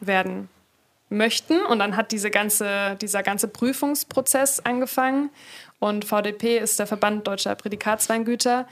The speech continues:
Und was ganz Besonderes zu dem Zeitpunkt, weil es noch kein reines Sektgut gab oder immer noch gibt,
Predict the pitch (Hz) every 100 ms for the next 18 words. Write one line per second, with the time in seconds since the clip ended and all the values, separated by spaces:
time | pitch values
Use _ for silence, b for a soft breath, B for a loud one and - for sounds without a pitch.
0 | B B 208 208 208 214 - 202 208 240
1 | 233 - 214 214 214 208 220 214 196 196
2 | 208 202 - 202 208 190 208 202 - 220
3 | - - 208 - 185 214 247 - 185 208
4 | 202 - 240 226 -